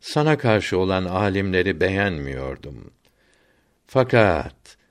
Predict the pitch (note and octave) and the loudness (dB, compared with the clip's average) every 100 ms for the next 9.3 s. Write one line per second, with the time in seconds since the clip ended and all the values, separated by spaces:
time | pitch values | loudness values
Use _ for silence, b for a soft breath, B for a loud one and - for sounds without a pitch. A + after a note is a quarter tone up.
0 | _ _ - - B2+ C#3 C3 F#2+ - - | _ _ -10 2 4 4 2 0 -4 0
1 | G#2+ A2 G#2 G#2+ G#2 G2 A#2+ B2+ G2+ E2+ | 2 2 2 2 4 4 4 2 0 0
2 | E2 E2 - F#2 D#2+ E2+ E2 E2+ E2+ - | -4 -6 -2 0 0 0 -2 -2 -6 -8
3 | _ A2 - A2+ B2+ C3+ G#2 F2 C#2 - | _ -4 0 0 2 0 0 -2 -2 -4
4 | G#2 - G#2 F#2 E2+ A#2 D2 - _ b | -4 -2 -2 0 0 -2 -4 -14 _ b
5 | b b b b b b b b _ A2 | b b b b b b b b _ 0
6 | A#2+ - D#3 B2+ A#2+ A#2 A2 - A2 G#2 | 0 0 0 2 2 2 0 -2 -4 -4
7 | - G#2 F#2 - _ _ _ _ _ E2 | 0 2 2 -2 _ _ _ _ _ -10
8 | E2 A#2+ B2 A#2+ - F#2+ - B2+ A2 F2+ | -2 4 4 2 -2 -4 0 0 0 0
9 | E2 C2+ | 0 -4